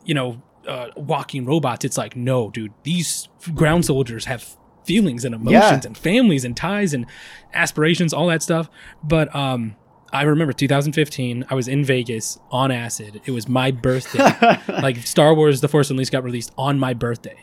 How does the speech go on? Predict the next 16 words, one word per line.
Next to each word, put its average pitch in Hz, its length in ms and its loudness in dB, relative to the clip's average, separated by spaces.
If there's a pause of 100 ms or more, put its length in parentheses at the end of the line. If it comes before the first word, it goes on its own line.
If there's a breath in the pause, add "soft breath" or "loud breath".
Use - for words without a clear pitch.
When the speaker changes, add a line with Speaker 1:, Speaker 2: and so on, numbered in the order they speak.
Speaker 1:
So 139 260 2
Speaker 2:
Sick. 123 160 -6
Speaker 1:
we 151 180 0
went 147 320 -2
at 135 280 -6
midnight 135 560 -2
for 135 260 -4
the 117 160 -4
showing. 127 480 -4
I 151 60 0
mean, 151 100 2
it 143 40 2
was, 135 120 -2
like, 127 100 -12
probably, 135 200 -2
like, - 140 -16